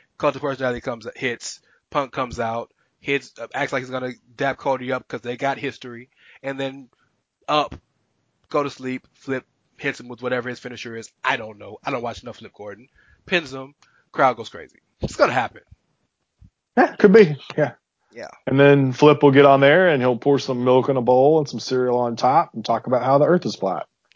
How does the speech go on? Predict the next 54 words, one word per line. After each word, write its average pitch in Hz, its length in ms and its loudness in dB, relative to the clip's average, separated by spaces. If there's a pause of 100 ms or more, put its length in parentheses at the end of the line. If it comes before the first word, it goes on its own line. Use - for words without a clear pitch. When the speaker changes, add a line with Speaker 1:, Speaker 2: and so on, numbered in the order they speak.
(280)
Speaker 1:
<laughs> - 20 -10 (800)
Speaker 2:
And 131 80 -2
that'll 127 160 8
be 135 120 6
the 135 160 8
end 131 120 8
of 135 60 6
All 135 200 8 (100)
In. 98 140 -4 (200)
Speaker 1:
You 214 120 -10
know, 220 260 2
and 170 140 4
Flip 262 300 -4
is 185 100 -6
in 196 140 -2
the 165 80 -8
Best 160 220 0
of 156 60 -12
the 139 60 -10
Super 165 240 -10
Juniors, 110 320 -12
right, 117 240 -8
this 127 160 -18
year 139 240 -10 (300)
in 135 260 -16
New 143 220 -16
Japan? 170 420 -10 (640)
I 151 60 0
wonder 226 280 0
how 214 140 0
he 202 60 0
thinks 202 200 -12
he's 180 80 -12
gonna 165 160 -6
get 175 180 -4
there, 117 380 -8 (180)
'cause 147 200 -4
Japan's 151 300 -6
on 143 80 -12
the 135 60 -6
other 131 100 -8
side 127 140 -4
of 113 80 -6
the 110 60 -14
world. 131 180 -18 (480)
Speaker 2:
<laughs> 143 260 -2 (1700)
Well, 269 120 2
he's 247 80 0
gonna 247 140 4
Speaker 1:
Curious. - 20 4
Speaker 2:
get 240 100 8
in 185 60 6
a 170 60 6
plane. 226 440 6